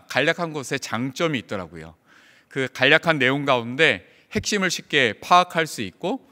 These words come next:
또 간략한 말씀, 말씀 가운데 그 의미를 깊이 묵상하면서 그 속에 숨겨져 있는 풍성한 의미를 발견할 수 있었습니다. 오늘 우리가 본 마가복음 일 장 사십 절,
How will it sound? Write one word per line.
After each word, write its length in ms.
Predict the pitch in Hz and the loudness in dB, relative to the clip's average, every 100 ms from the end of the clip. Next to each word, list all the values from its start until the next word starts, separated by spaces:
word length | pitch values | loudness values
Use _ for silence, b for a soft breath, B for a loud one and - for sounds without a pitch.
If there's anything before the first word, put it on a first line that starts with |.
| b b | b b
또 100 | 156 | -10
간략한 540 | - 139 156 165 170 151 | -2 4 6 6 4 6
말씀, 320 | 131 131 160 | 4 2 2
말씀 400 | 139 131 147 139 | 2 2 -4 -6
가운데 580 | 113 117 139 170 127 B B B | -4 -4 0 2 2 B B B
그 140 | 190 | 0
의미를 300 | 170 185 175 | 2 4 2
깊이 500 | 175 156 156 - 170 | 2 -2 -2 0 -2
묵상하면서 920 | 120 120 - 165 156 127 123 175 143 98 | -2 -6 0 2 2 -2 -6 -4 -4 -4
그 80 | 139 | -10
속에 240 | 165 160 | -6 -6
숨겨져 440 | 151 190 185 175 151 | -6 -4 -4 -2 -4
있는 460 | 127 175 160 98 B B B _ | -4 -4 -4 -6 B B B _
풍성한 680 | - - 220 208 196 185 165 | -14 -6 -4 2 6 8 6
의미를 540 | 131 123 151 147 - b b - | 0 -2 0 0 -2 b b 0
발견할 720 | 131 139 143 160 151 131 123 | 4 4 4 0 4 2 2
수 360 | - 127 120 104 | -4 -6 -6 -6
있었습니다. 720 | - 151 - 98 78 76 - b b b b | -8 -10 -10 -14 -16 -20 -20 b b b b
오늘 180 | 175 180 | 0 4
우리가 320 | 160 170 170 | 6 8 6
본 420 | 156 147 151 139 | 6 4 4 4
마가복음 420 | 117 135 156 156 147 | 4 6 6 4 -2
일 140 | 147 | -2
장 320 | 147 143 135 | 0 2 0
사십 480 | - 123 123 135 - | -2 -2 -2 -6 -4
절, 360 | 151 160 180 | 0 0 0